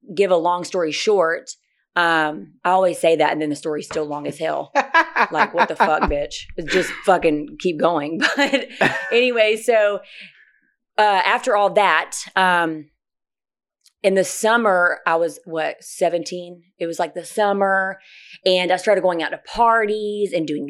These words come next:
Speaker 1: Xanax because that's what everybody was doing and drinking.
Speaker 2: Mm.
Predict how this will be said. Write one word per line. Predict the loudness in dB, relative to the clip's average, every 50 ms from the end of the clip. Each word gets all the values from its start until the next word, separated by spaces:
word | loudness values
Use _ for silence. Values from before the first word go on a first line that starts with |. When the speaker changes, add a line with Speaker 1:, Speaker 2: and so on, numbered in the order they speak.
| -12 -8 0
Speaker 1:
Xanax | 0 2 2 2 0 2 2 2 0 -2 -4 -8 -12
because | -10 -6 -4 -4 -2
that's | 0 -2 -2 -2 -6
what | -6 -6
everybody | -6 -6 -6 -8 -8
was | -8 -12 -16 -14
doing | -8 -2 0 0 2 2 2 2 0
and | 0 -2 -4
drinking. | -6 -6 -2 0 0 0 -2 -4 -6 -6 -6 -4 -4 -4 -4 -6
Speaker 2:
Mm. | -8 -12 -14